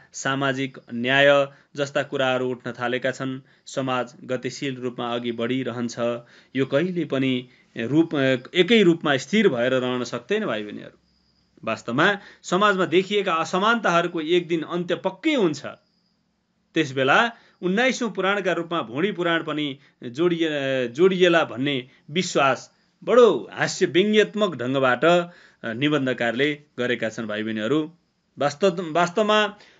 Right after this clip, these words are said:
भुँडी मानिसको, अ, भुँडी मानिसको सबै कुरा हो। यो मानिसको अस्तित्वसँग जोडिएको हुन्छ। यसले मान्छेको जीवन निर्माण गर्छ। यसका अभावमा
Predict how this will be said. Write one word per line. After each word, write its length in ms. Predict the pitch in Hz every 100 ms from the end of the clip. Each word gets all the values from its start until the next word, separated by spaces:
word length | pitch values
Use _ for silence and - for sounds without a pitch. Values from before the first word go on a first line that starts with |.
| -
भुँडी 240 | 143 226 220
मानिसको, 640 | 190 202 190 226 220 214
अ, 420 | 156 180 180 175
भुँडी 320 | 160 123 185 202
मानिसको 440 | 180 202 196 202
सबै 300 | - 190 262
कुरा 280 | 196 170 110
हो। 200 | 98 - _ _ _ _ _ _ _ -
यो 120 | 247
मानिसको 440 | 220 208 220 175
अस्तित्वसँग 840 | 196 170 - 196 302 285 - 175 170
जोडिएको 540 | 143 147 151 233 165
हुन्छ। 260 | 110 98 - - _ _ _ _ -
यसले 500 | 113 113 131 233 254 - _ _
मान्छेको 720 | 120 135 165 185 180 220 208 135
जीवन 500 | 117 147 165 170 139
निर्माण 460 | 110 135 135 147 131
गर्छ। 260 | 98 95 - - _ _ _ _ _ _
यसका 460 | 135 135 - 123 110 _ _ _ 135
अभावमा 840 | 147 175 196 190 185 190 196